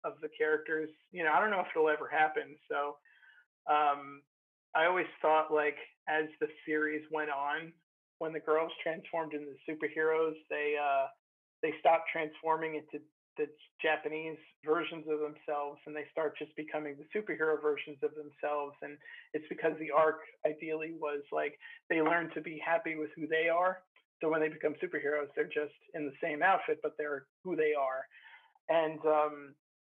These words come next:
towards the end, um, Fabulous Doom was gonna, like, create a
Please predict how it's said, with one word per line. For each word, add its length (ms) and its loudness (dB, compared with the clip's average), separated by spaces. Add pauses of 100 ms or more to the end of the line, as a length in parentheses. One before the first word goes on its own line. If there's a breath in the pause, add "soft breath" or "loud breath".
(180)
towards 280 4
the 100 -4
end, 300 0 (400)
um, 480 2 (340)
Fabulous 380 4 (160)
Doom 160 0
was 180 -8
gonna, 180 -4
like, 260 -4 (320)
create 340 2
a 240 2